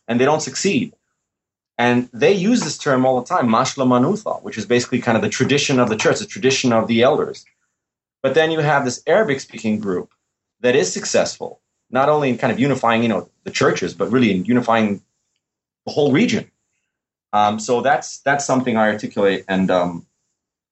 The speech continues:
and I know other people have, have expressed some interest in the idea, but, um, and in a nutshell, I think that's, that's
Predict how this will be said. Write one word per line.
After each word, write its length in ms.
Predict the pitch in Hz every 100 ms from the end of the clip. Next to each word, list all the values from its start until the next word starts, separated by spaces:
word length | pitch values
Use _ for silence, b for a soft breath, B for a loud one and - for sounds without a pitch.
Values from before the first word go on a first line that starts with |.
| _ - -
and 260 | 101 98 -
I 120 | - 123
know 140 | 127
other 180 | 123 123
people 260 | 123 107
have, 100 | 101
have 180 | 98 101
expressed 400 | 95 - 101 92
some 140 | 101 95
interest 300 | 107 95 95
in 80 |
the 100 | 92
idea, 380 | 85 85 98 92
but, 260 | 87 87 -
um, 320 | 85 85 90 _ _ _ _ _ _ _ -
and 160 | 170 170
in 160 | 180
a 60 | 156
nutshell, 340 | 151 - 113
I 60 | 104
think 120 | 104
that's, 220 | 101 -
that's 240 | - -